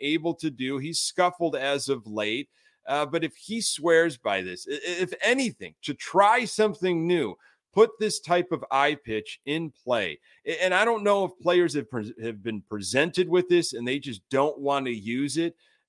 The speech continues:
Uh, may-, I don't know. May-, maybe that's the case, but something has to change. And, and hopefully for Jake's sake and any others that are using it, they get this, uh, for the road.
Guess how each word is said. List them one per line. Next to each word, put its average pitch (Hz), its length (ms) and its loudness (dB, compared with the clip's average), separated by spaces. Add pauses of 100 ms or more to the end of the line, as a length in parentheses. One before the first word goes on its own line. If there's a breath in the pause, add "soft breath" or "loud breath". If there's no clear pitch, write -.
Uh, 101 260 -6 (200)
may-, 147 220 0
I 156 160 4
don't 170 180 0
know. 113 220 -2
May-, 117 180 -4
maybe 143 360 -4
that's 139 300 0
the 120 120 -10
case, 113 500 -6
but 107 160 -6 (300)
something 190 500 2
has 139 300 -2
to 123 120 -14
change. 131 640 -6 (240)
And, 113 240 -6
and 117 140 -4
hopefully 139 560 2
for 113 180 -6
Jake's 135 420 -2
sake 143 280 2
and 120 100 -4
any 151 380 -2
others 131 400 0
that 110 120 -2
are 107 60 -2
using 110 400 -4
it, 92 140 -10
they 104 140 -4
get 123 260 -4
this, 117 340 -2 (340)
uh, 87 140 -6
for 120 320 2
the 101 120 -4
road. 92 560 2